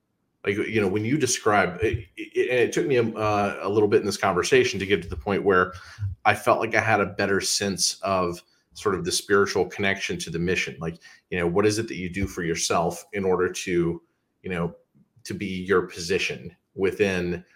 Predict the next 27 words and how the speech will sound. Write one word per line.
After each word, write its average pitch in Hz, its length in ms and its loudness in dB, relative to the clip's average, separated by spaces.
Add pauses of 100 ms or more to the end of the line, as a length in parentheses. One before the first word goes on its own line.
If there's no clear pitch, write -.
(140)
whatever 95 280 0
organization 90 680 0
that 62 80 -8
you're - 140 -10
in? - 140 -12 (360)
Um, 98 400 0 (160)
I, 120 300 2
I 170 40 2
do 110 160 -4
see 113 220 -2
that 80 200 -2
done 80 220 -4
well 76 440 -6 (420)
in 95 160 -2
the 87 80 -4
corporate 85 440 -2
world 80 360 -2 (140)
a 87 60 -2
lot 92 220 4
of 87 60 -2
the 85 60 -4
time. 104 400 -6 (560)
And 107 540 -2 (1040)
that, 95 340 0
that 110 200 4
seems 104 280 -2
concerning 92 840 -2